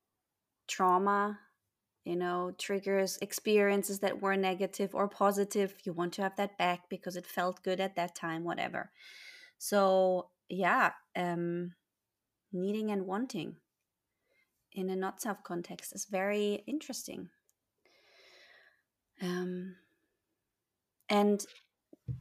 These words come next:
actually, the more aligned I become with myself, the more simple my life gets.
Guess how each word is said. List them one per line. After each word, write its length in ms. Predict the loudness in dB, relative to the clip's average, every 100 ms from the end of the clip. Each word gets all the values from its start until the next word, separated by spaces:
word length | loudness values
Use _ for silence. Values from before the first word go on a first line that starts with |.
| -12 _ _ _ -20 _ 0
actually, 320 | 2 2 2
the 120 | 4
more 300 | 4 6 6
aligned 600 | 6 4 6 6 4 2
I 100 | 0
become 420 | -2 -6 -4 -2
with 180 | -2 -2
myself, 680 | -4 -4 -2 0 0 -4 -16 _ _ _ _
the 80 | 0
more 220 | 2 2
simple 480 | 0 4 4 4 2
my 180 | -2 -2
life 320 | -4 -6 -6
gets. 460 | -6 -6 -8 -12